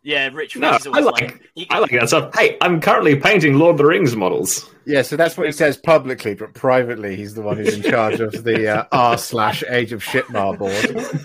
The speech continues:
Speaker 1: <laughs> Yeah, you're the admin of that. <laughs> Um, go, go, goes by where's underscore my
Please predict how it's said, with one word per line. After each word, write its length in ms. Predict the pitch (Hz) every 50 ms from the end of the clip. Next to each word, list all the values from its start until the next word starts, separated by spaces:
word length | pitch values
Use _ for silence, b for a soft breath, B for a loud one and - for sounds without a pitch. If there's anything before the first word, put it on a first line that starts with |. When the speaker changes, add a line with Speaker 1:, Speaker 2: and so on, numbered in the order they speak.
| -
Speaker 1:
<laughs> 160 | - 226 - -
Yeah, 440 | 247 254 - - 226 196 190 - - 254 233 240
you're 160 | 330 269 -
the 100 | 247 -
admin 480 | - - - - - - - - - -
of 80 | -
that. 800 | - 160 - 143 - - - - - _ - 180 - - 190 - -
<laughs> 60 | - _ _ - 147 _ _ _ _ - 254 226 - 403 - - _ B 180 165 160 151 B _
Um, 460 | - 131 131 131 131 127 127 123 120 _ _ _ -
go, 120 | 147 139 135 -
go, 220 | - 151 143 143 143 147 _ _
goes 240 | 156 143 139 139
by 380 | - _ 143 135 127 131 131 - _ _ - 147 147 143 139
where's 440 | 143 160 160 156 156 156 151 - - _ _
underscore 680 | - 143 143 139 139 135 - - - 139 135 131 127 110 _
my 460 | 131 135 139 131 127 123 120 123 -